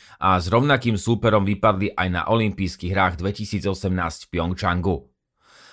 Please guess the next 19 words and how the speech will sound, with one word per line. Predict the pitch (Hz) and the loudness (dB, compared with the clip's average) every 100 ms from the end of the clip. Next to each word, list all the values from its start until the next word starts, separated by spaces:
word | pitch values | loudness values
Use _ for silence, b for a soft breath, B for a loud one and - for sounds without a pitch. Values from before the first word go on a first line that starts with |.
| b 104 | b 2
Hlavným | 151 180 185 143 | 4 4 2 2
vinníkom | 131 156 139 143 139 | 0 0 0 0 2
má | 135 | 4
byť | 127 127 123 | 4 0 2
tréner | 123 135 131 107 | 0 2 2 2
Patrik | 113 113 113 - | 2 0 -2 -2
Fischer, | 135 135 117 110 | -4 0 2 2
ktorého | 113 - 110 104 104 95 | 2 0 4 4 4 2
tým | 123 127 120 | 2 0 0
akoby | - 107 110 95 | -2 0 0 0
v | 92 113 | -2 0
kľúčových | 139 143 123 110 98 | 0 0 0 0 0
chvíľach | 104 104 98 - | 0 2 0 -2
strácal | - 101 101 107 98 | 0 2 2 0 2
hernú | 107 107 107 | 2 0 -2
kvalitu | 101 110 123 120 117 | 2 2 4 2 2
aj | 104 90 | 2 2
víťaznú | 101 92 104 98 101 | -2 0 -2 0 -2
mentalitu. | 95 101 110 110 104 117 92 | 0 0 2 2 0 -2 -2